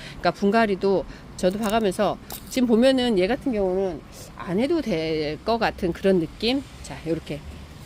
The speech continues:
어, 넘치기는 해요. 여기 이만 원짜리 서라분이거든요. 넘치기는 한데 여기서 지금 잘 살고 있으니까 뭐 어디 하나, 어, 부족한 데 없이,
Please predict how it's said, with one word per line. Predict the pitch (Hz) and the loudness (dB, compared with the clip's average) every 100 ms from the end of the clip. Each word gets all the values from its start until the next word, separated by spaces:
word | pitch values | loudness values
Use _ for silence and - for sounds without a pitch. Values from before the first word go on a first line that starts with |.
| - | -10
어, | 165 | 0
넘치기는 | 220 320 - 339 339 294 247 | 6 6 6 4 6 4 4
해요. | 285 214 165 | 2 2 4
여기 | 180 196 | 4 4
이만 | 202 269 349 | 4 6 6
원짜리 | 254 220 180 160 | 6 4 2 2
서라분이거든요. | 156 233 185 170 151 135 120 190 277 - - | -2 0 0 0 -4 -6 -4 -4 -4 -8 -4
넘치기는 | 165 - - 240 240 | -4 -4 -4 -2 0
한데 | 311 277 339 180 - - - | 0 2 0 0 -4 -12 -4
여기서 | 226 339 | 0 2
지금 | - 277 | 2 0
잘 | - 170 | 0 0
살고 | 262 285 | 0 0
있으니까 | 185 - 220 180 - 139 | 0 0 2 2 -2 -6
뭐 | 139 139 156 | -4 -4 -2
어디 | 170 | 0
하나, | 190 147 160 156 - - - | 0 0 -4 -6 -12 -20 -12
어, | - 127 110 101 - - - | -6 -4 -4 -6 -6 -8 -4
부족한 | 170 226 233 190 | -2 -2 0 0
데 | |
없이, | 160 151 - 190 185 | -2 -4 -6 -2 -2